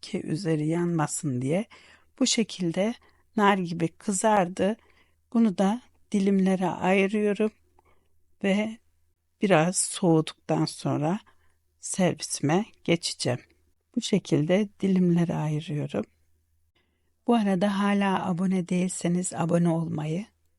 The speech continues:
videolardan haberdar olmak için bildirim zilini açmayı ve fikirlerinizi yorumlarda belirtmeyi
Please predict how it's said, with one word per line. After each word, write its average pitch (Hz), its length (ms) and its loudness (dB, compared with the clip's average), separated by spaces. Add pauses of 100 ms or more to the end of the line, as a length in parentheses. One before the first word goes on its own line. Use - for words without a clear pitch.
(460)
videolardan 180 640 4
haberdar 170 600 0
olmak 160 380 -2
için - 340 -4
bildirim 165 380 -2
zilini 170 400 -4
açmayı 175 720 -4 (340)
ve 170 320 2 (100)
fikirlerinizi 180 840 2
yorumlarda 180 760 2
belirtmeyi 175 720 -2